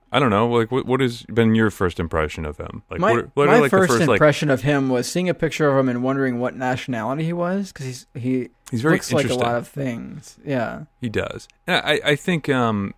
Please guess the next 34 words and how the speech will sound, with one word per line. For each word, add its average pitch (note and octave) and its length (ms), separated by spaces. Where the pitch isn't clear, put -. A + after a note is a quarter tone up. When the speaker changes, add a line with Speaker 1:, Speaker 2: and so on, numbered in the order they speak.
Speaker 1:
I B2 80
think E3 340
age A2 460
has A2 180
done A2+ 200
that B2+ 220
to C#3 160
him, C3+ 200
and A2+ 120
then A2+ 100
Speaker 2:
Yeah. A2+ 60
Speaker 1:
also A2+ 200
the G#2 120
fact G2 300
that G2 160
he, F#2+ 380
um, F2 420
uh, E2 240
he, E2 220
he B2+ 120
did D3+ 160
have, C3 200
like, F2+ 320
some F#2 320
really, F2+ 420
like, F2 220
throat - 340
cancer G2 800
and, E2+ 220
Speaker 2:
Mm-hmm. - 160
Speaker 1:
and E2 340
lung G2+ 240
cancer, G2 760
and F2 240